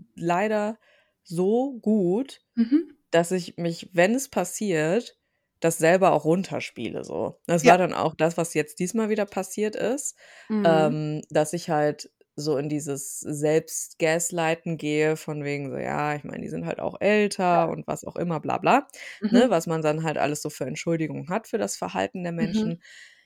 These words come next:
Speaker 1: Aber am Ende des Tages ist es einfach Rassismus und
Speaker 2: Ja.
Speaker 1: es ist nicht cool und das nervt einfach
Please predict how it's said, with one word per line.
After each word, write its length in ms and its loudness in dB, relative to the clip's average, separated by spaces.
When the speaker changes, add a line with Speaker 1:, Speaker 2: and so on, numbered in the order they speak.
Speaker 1:
Aber 200 2
am 160 2
Ende 220 4
des 200 0
Tages 580 0
ist 260 -2
es 200 -2
einfach 580 0
Rassismus 720 -2
und 280 0
Speaker 2:
Ja. 240 2
Speaker 1:
es 300 -4
ist 180 -6
nicht 200 -8
cool 420 6
und 520 0
das 260 -12
nervt 380 -6
einfach 360 -2